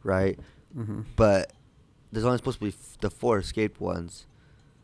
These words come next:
Speaker 1: And so they think that he has one?
Speaker 2: Tyrell, yeah, 'cause he's the guy who makes them. So they think he has, he has one at, at, at, on location.
Speaker 1: But he only, he doesn't, he only has Rachel.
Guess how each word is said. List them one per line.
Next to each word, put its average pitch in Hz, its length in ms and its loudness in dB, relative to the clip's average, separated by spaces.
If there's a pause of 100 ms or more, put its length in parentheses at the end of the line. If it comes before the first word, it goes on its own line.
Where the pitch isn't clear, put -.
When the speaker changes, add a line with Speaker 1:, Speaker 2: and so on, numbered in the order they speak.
(1080)
Speaker 1:
And 101 100 -14
so 95 220 -2 (120)
they 101 120 0
think - 280 -10
that 92 140 -4
he 85 100 -4
has 101 240 -2
one? 147 280 -8 (360)
Speaker 2:
Tyrell, 120 540 6 (160)
yeah, 104 300 4
'cause 113 160 2
he's 123 140 8
the 120 80 4
guy 107 180 8
who 104 60 6
makes 113 300 0
them. 95 200 -6 (540)
So - 160 -6
they 95 120 0
think 95 220 -6
he 95 160 -4
has, 87 460 -4 (220)
he 101 100 -2
has 101 220 0
one - 160 -10 (420)
at, 98 140 2 (200)
at, - 140 -10 (180)
at, 76 180 -2
on 95 160 0
location. - 460 -4 (600)
Speaker 1:
But 98 100 -4
he 98 60 2
only, 95 260 -2
he 104 80 -4
doesn't, 101 260 0
he 87 60 -6
only 87 160 -4
has 80 140 -8
Rachel. 87 420 -6